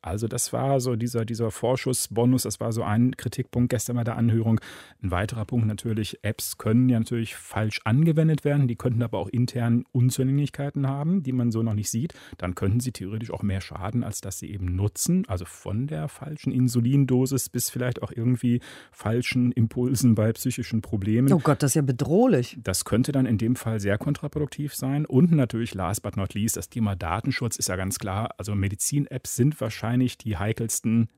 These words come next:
Speaker 1: Netzanwendungen überhaupt.
Speaker 2: Richtig, denn wenn man eine App benutzt, äh, die sich mit der Symptomatik irgendwie von Depression beschäftigt oder aids oder so, dann möchte man natürlich sicher sein, dass das auch wirklich anonym bleibt, ne?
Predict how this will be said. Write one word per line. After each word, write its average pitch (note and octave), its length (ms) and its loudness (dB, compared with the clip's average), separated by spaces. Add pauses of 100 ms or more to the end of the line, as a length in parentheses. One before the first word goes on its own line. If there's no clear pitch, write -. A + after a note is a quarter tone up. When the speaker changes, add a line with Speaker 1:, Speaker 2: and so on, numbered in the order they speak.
Speaker 1:
Netzanwendungen G2+ 720 0
überhaupt. G#2 460 -4 (180)
Speaker 2:
Richtig, - 320 -2
denn B2+ 220 4
wenn C3 120 6
man D3 160 4
eine - 280 0
App - 160 -2
benutzt, A3 500 4
äh, F#3 340 6
die F3 200 2
sich E3 180 2
mit D#3+ 140 2
der D3+ 100 4
Symptomatik C#3+ 640 2
irgendwie D#3+ 340 2
von D3 180 0
Depression C#3+ 500 0
beschäftigt - 520 0
oder D3+ 240 6
aids C#3+ 360 6
oder G#3 260 6
so, G3+ 140 6
dann F#3+ 160 6
möchte E3+ 200 2
man F3+ 120 4
natürlich F3 400 2
sicher F3+ 260 4
sein, F3 220 6
dass E3+ 160 2
das F3 160 2
auch D#3 160 2
wirklich G3+ 360 4
anonym G#3+ 520 8
bleibt, - 280 0
ne? B2 160 4